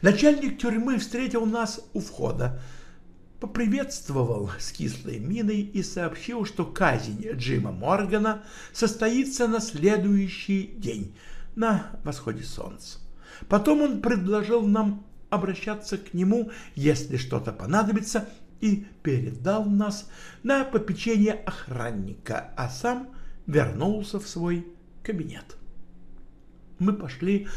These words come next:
за нашим провожатым по лабиринту коридоров. В какой-то момент наша небольшая процессия миновала открытую дверь,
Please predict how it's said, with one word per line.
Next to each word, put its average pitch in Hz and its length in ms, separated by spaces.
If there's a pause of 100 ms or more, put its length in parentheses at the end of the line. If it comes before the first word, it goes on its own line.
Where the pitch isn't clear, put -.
(200)
за 156 140
нашим 226 340
провожатым 151 680
по - 380
лабиринту 151 1040
коридоров. - 680 (580)
В - 60
какой-то 294 420
момент 240 460
наша 180 300
небольшая 160 560
процессия 196 800 (220)
миновала 202 580
открытую 196 960
дверь, 107 460